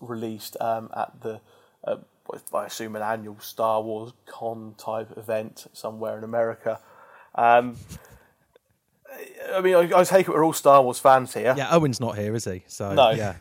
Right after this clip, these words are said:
Speaker 2: that, we
Speaker 1: No.
Speaker 2: can, we can take that as read, yeah.
Speaker 1: Yeah, the terminal misery that is Owen isn't here, so,
Speaker 2: <laughs>
Speaker 1: um, we can talk about Star Wars. Um, and I'll be talking about Star Wars more in, in what we've been watching, where I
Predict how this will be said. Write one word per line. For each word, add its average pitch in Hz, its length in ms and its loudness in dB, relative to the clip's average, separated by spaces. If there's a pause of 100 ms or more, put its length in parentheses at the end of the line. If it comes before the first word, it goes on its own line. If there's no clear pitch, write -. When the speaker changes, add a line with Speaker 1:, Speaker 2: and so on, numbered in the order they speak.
Speaker 2:
that, 110 260 -8
we 113 80 -10
Speaker 1:
No. 113 100 -2
Speaker 2:
can, 110 100 -10
we 110 120 -10
can 110 180 -10
take 104 300 -10
that 107 100 -10
as 98 100 -16
read, 110 280 -8
yeah. 110 160 -10 (400)
Speaker 1:
Yeah, 123 140 -2
the 123 80 -2
terminal 160 440 4
misery 131 380 -4
that 120 120 -10
is 120 140 -8
Owen 113 260 0
isn't 110 240 -14
here, 110 320 -12
so, 107 280 -16 (100)
Speaker 2:
<laughs> - 100 -20 (380)
Speaker 1:
um, 110 220 -2 (180)
we 131 140 -8
can 131 160 -6
talk 131 240 -4
about 165 260 -6
Star 110 280 -2
Wars. 104 120 -12 (300)
Um, 156 640 8 (180)
and 143 80 0
I'll 135 120 6
be 131 100 -8
talking 127 340 -8
about 117 220 -6
Star 120 260 -4
Wars 113 220 -12
more 120 280 -6
in, 117 220 -14
in 117 140 -14
what 123 140 -10
we've 117 120 -14
been 120 140 -14
watching, 120 380 -10
where 117 180 -6
I 113 160 -4